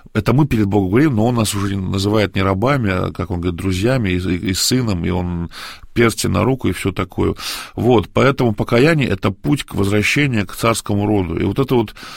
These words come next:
очень важно. Нас язычники оболгали, когда говорят, что вот они говорят: "Наши боги нас рабами не называли". Вас ваши боги выдуманные рабами не называли, а наш подлинный Бог нас наз-, называет богами.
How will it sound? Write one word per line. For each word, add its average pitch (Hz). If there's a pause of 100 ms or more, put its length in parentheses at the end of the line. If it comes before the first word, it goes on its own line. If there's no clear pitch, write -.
(180)
очень 113
важно. 123
Нас 123
язычники 120
оболгали, 101
когда 92
говорят, 104
что -
вот 92
они 95
говорят: 104
"Наши 107
боги 113
нас 98
рабами 98
не 95
называли". 92 (580)
Вас 120
ваши 127
боги 120
выдуманные 104
рабами 117
не 104
называли, 95
а 92
наш 113
подлинный 104
Бог 113
нас 101
наз-, 101
называет 101
богами. 92